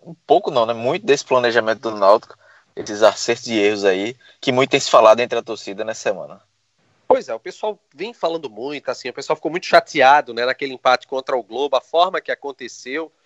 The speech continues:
Speaker 2: E aí a gente fez esse levantamento, né? Todo mundo tá falando que tá faltando contratação, tá faltando isso, tá faltando aquilo. Então, vamos destrinchar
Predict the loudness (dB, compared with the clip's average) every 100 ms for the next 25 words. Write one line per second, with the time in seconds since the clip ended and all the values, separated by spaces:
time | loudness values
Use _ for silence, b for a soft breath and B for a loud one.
0 | _ _ _ -6 2 2 2 -4 -6 -8
1 | -4 -4 -6 -2 -2 -2 -4 -4 -6 -14
2 | -14 -8 -8 -8 -4 -2 -2 -8 -4 -4
3 | -2 -4 -6 -8 -6 -6 -8 -6 -2 0
4 | -2 -6 -8 -8 -10 -12 -10 -8 -4 -4
5 | -4 -4 -4 -4 -4 -6 0 0 0 _
6 | _ _ _ -20 4 8 8 6 0 -2
7 | _ _ -14 -12 -6 -6 0 4 4